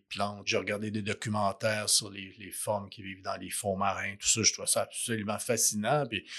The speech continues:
je voulais mettre de ça un peu dans mes sculptures, ce qui fait que j'ai, ben, j'ai fait une série qui s'appelle Les Métamorphoses.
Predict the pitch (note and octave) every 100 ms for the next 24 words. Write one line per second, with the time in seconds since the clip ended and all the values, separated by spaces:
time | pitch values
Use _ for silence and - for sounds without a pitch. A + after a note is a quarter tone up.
0 | - - - - - G2+ A2 A#2 B2 A2
1 | A2+ A2 - A#2+ A#2 - C3 A#2+ A#2+ A#2
2 | - C3+ - - B2 C3+ - - D#3 D#3
3 | A2+ C3 A2 B2 A#2 A2 B2+ C#3+ C3+ C3
4 | A#2+ C#3+ D#3+ C3 - C3+ B2 A2+ A2+ B2
5 | A#2+ G#2+ - C3 G3 G3+ C#3 G#2+